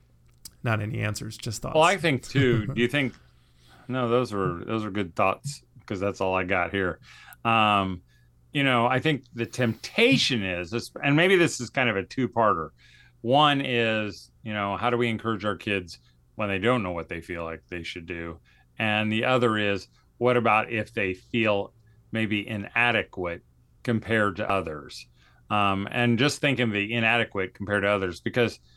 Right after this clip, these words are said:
Speaker 2: that, they're both inaccurate, really.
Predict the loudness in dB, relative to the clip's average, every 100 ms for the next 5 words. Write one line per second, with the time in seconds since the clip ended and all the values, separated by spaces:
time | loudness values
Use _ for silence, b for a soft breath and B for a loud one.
0 | b _ _ -2 0 2 -2 -8 2 2
1 | 6 8 8 6 0 2 2 0 -2 -6
2 | -6 -12 _ _ 4 4 4 0 -8